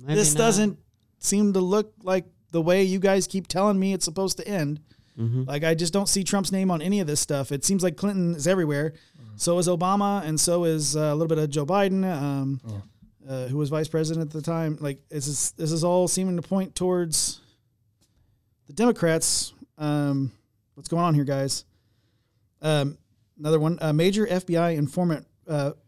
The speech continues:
Speaker 2: fed handlers lies, uh, about Trump aid. So it's talk-,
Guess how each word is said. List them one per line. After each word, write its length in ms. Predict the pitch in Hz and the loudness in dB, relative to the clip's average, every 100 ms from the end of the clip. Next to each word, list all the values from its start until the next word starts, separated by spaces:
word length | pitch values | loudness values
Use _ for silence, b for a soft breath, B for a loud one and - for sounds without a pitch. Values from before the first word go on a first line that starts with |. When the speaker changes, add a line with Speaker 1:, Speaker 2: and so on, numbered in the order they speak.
| - | -6
Speaker 2:
fed 320 | 170 170 160 - | 0 2 0 -2
handlers 600 | 160 185 175 170 151 - | 0 2 2 0 -2 -4
lies, 640 | 151 170 185 185 - - _ _ - | -2 0 0 0 -4 -8 _ _ -10
uh, 200 | 135 131 | -8 -6
about 460 | 131 123 143 - - _ | -4 -2 -2 -6 -18 _
Trump 260 | - 147 - | -2 -2 -2
aid. 320 | 143 98 87 _ _ _ _ _ - | -8 -10 -16 _ _ _ _ _ -10
So 120 | 147 | -4
it's 60 | 151 | -2
talk-, 240 | 151 127 | -2 -4